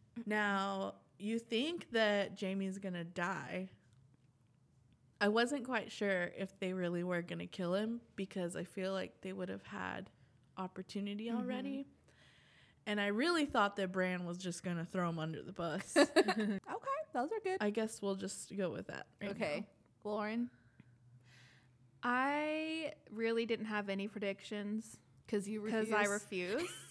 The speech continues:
Speaker 1: <laughs>
Speaker 3: Um, I did think, I thought Bran was going to maybe, if anything happened,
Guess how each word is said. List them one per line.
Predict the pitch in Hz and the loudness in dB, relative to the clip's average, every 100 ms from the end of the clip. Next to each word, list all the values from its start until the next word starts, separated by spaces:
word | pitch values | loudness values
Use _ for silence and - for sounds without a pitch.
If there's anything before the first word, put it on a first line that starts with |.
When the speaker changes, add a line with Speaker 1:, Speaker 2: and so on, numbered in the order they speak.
| - - - | -18 -12 -2
Speaker 1:
<laughs> | 262 277 226 339 320 262 | 2 2 0 0 2 4
Speaker 3:
Um, | 214 208 214 | 4 4 4
I | 202 214 | 4 2
did | 202 220 220 226 - | 2 4 4 4 0
think, | 269 262 262 - - - 226 214 - | 0 0 -4 -8 -20 -6 -4 -4 0
I | 214 208 202 - - - - - - - _ - 240 | 2 2 -2 -10 -20 -20 -20 -20 -20 -20 _ -20 -8
thought | 233 208 - - | -2 0 -2 -2
Bran | 202 190 196 202 | -2 0 -2 -4
was | 196 - | -8 -4
going | 196 190 190 196 | -4 -4 -4 -8
to | - 202 180 180 185 | -6 -6 -4 -6 -6
maybe, | 185 180 185 190 185 - | -6 -6 -6 -4 -4 -4
if | 180 - | -6 -8
anything | - 180 185 185 165 175 | -10 -8 -8 -8 -8 -10
happened, | 214 196 143 - 139 110 | -10 -6 -6 -6 -8 -10